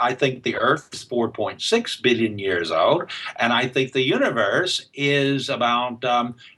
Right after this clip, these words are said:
thirteen, let's see what the latest number is, about thirteen point six, thirteen point seven billion years. Um, oh, we are, we're not sure within a few hundred million years about the universe yet,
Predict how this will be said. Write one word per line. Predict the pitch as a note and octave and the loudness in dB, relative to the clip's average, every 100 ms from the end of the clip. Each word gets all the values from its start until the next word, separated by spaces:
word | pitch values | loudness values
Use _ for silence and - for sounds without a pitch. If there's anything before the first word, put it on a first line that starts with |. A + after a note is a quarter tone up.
| _ | _
thirteen, | G3+ G#3 - F3 F3 E3 E3 | -2 -2 0 0 0 -2 0
let's | D3+ - | 0 0
see | A2 | 0
what | G#2 A2+ | 2 2
the | G#2 | 2
latest | G#2+ G2+ - | 0 0 -4
number | G#2 F#2 F2 | -2 -2 -2
is, | E2 | 0
about | B2 B2 | 0 2
thirteen | - F3 - D3+ C3 | 2 2 2 2 2
point | C3 A#2 | 2 2
six, | - B2 A#2 | 0 0 0
thirteen | - C3+ - B2 G2+ | 0 0 0 -4 -2
point | A2+ - | -2 -2
seven | - A2 F#2+ E2 | 0 0 -2 -6
billion | F2+ D#2+ D#2+ | -6 -6 -12
years. | D#2+ D#2+ - - - - - - | -12 -10 -12 -16 -20 -20 -20 -4
Um, | C#3+ D#3 D#3 C#3+ C#3+ | 0 2 2 0 -4
oh, | E3 D#3 | -2 0
we | E3 E3+ | 0 2
are, | D#3 C#3 | 2 0
we're | C#3+ | 0
not | C#3+ F3 - | 0 0 -2
sure | - F#3+ D#3 D3 | 0 2 2 0
within | C#3 C3 C3+ | -2 -2 -4
a | A#2+ | -6
few | C3+ B2 | -6 -4
hundred | B2 B2+ A2+ A2+ | -4 -2 -4 -4
million | A2 G#2+ G2+ | -4 -6 -6
years | G2 G2 F#2 | -2 -2 -2
about | - F#2 G2+ | 2 2 2
the | F#2+ | -2
universe | G2+ - - - | -2 -2 -2 -2
yet, | E2+ - | -2 -4